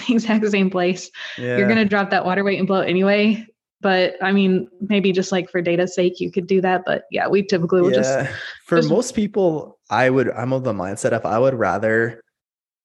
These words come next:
Speaker 2: and again, this will depend on the person, right? And, like, what they can adhere to. So if it's someone I,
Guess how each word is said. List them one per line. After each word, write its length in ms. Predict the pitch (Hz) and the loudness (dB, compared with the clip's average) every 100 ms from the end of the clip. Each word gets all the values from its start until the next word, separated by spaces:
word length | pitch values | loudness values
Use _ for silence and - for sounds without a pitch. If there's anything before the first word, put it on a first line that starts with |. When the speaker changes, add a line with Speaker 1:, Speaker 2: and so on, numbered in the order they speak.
| _ _ _ _ | _ _ _ _
Speaker 2:
and 180 | 147 165 | 0 2
again, 300 | 170 135 131 | 2 2 2
this 240 | 139 139 - | 0 -4 -4
will 140 | 123 | -2
depend 340 | 117 - 104 | -4 -6 -6
on 80 | 120 | -6
the 80 | 113 | -8
person, 400 | - - - 127 | -6 -6 -4 -2
right? 320 | 107 104 104 | 0 2 0
And, 220 | 113 110 | -4 -2
like, 200 | 127 131 | -2 0
what 160 | 120 110 | 2 2
they 120 | 123 | 0
can 120 | 123 | -2
adhere 300 | 104 110 73 | -4 -4 -6
to. 240 | - 85 123 - _ - | -2 0 0 -6 _ -10
So 180 | - 135 | 2 2
if 60 | |
it's 160 | 143 147 | 2 0
someone 220 | 160 151 | -2 0
I, 220 | 127 110 | 0 0